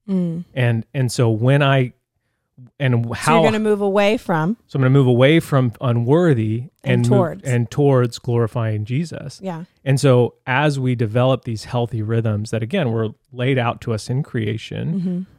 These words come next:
Speaker 2: we then become much more, we, we, we can get in the fight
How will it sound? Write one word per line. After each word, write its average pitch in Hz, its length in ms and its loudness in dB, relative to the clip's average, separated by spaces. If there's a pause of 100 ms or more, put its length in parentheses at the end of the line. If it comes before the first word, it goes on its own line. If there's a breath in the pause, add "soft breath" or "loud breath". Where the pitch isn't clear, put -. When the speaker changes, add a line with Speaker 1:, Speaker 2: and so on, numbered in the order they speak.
(120)
Speaker 2:
we 135 240 0
then 120 280 2
become 113 480 0
much 120 400 -2
more, 107 600 -2 (560)
we, 123 160 -8
we, 123 280 -4
we 127 120 0
can 156 320 -2
get 117 160 -2
in 101 80 -6
the 104 60 -10
fight - 340 -10